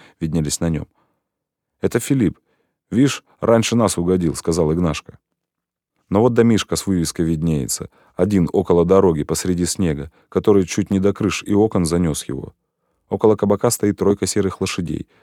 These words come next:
курчавых от пота, с отставленными ногами и понурыми головами.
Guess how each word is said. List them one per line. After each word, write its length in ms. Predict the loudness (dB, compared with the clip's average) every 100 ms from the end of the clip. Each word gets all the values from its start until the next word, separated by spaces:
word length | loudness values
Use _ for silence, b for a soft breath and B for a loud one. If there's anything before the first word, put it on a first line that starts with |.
| _
курчавых 500 | -8 -2 0 0 -2
от 120 | -8
пота, 360 | -6 -6 -4 -10 b b -6
с 120 | -4
отставленными 640 | -2 0 2 2 2 0
ногами 360 | 0 0 0 0
и 120 | -2
понурыми 440 | -2 0 0 0
головами. 640 | 0 0 0 0 -4 -10